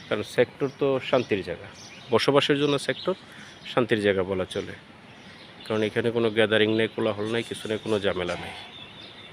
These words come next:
ভিউয়ার্স এই দেখেন প্লটটা, প্লটটা ছত্রিশ feet by ষাট feet, ছত্রিশ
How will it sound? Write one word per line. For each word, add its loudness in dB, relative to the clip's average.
ভিউয়ার্স 4
এই 6
দেখেন 2
প্লটটা, 2
প্লটটা 4
ছত্রিশ 4
feet 4
by 12
ষাট 6
feet, -8
ছত্রিশ -2